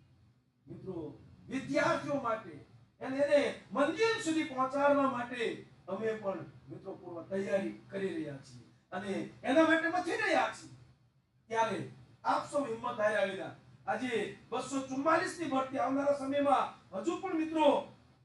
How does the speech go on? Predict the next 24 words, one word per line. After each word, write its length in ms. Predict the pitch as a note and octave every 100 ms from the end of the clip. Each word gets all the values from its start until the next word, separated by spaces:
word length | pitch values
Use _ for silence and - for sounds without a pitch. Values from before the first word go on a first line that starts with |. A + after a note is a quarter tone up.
| _
ભરતીઓ 460 | F#3+ - D#4 C#4+ C#4
બીજી 220 | B3+ C4
વાર 260 | B3 A3 A3
પડવાની 420 | G#3 G3+ F#3 E3+
છે, 160 | - - - _ _ _
હજુ 200 | G#3+ D#4 D#4+
પણ 140 | E4+
મિત્રો 280 | D4+ D#4+ D4+ B3+ - - - - -
કેટલી 360 | C4 D#4+ E4+ D#4
એક્ઝામ 560 | C#4 G3+ C4 C#4+ E4 E4
મિત્રો 240 | C#4+ D#4
આવવાની 400 | D4 C#4 C#4+ C4+
છે. 140 | C4+ C4+
ત્યારે 580 | C4 B3+ C4 A3+ - - _ - _ _ _ _ _ _ -
આપ 340 | B3 C4+ -
સૌએ 280 | A#3 A#3 A#3 G#3+
મિત્રો 220 | - G3
જય 240 | - A3+
ભવાનીના 600 | - - C4+ D4 C#4 B3+
નાદ 280 | A#3 G#3 G3
સાથે 320 | F#3+ F#3 D#3+ C#3 _ _ _ _ _ _ _ _ _ _ _
આપ 280 | - F3+ F#3
મેદાનમાં 720 | E3 F#3 G#3+ A3 A3 G3+ F3+
મિત્રો 260 | F3 F#3